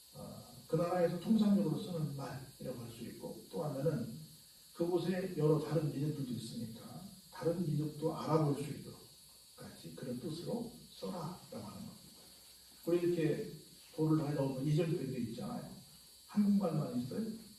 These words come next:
아니, 한국말도 있고, 영어도 있고, 때로는 한자도 있고, 여러 나라 말이 있어서,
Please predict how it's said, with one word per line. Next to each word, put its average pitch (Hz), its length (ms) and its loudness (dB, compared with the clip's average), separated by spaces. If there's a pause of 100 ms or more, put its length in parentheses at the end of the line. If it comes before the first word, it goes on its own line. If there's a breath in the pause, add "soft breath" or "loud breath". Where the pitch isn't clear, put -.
(360)
아니, 123 200 -2
한국말도 147 600 -2
있고, - 460 -2
영어도 120 460 -2
있고, 226 480 -4
때로는 147 240 -2
한자도 175 480 -2
있고, - 320 -10
여러 143 160 -2
나라 123 240 -4
말이 110 320 -8
있어서, - 460 -6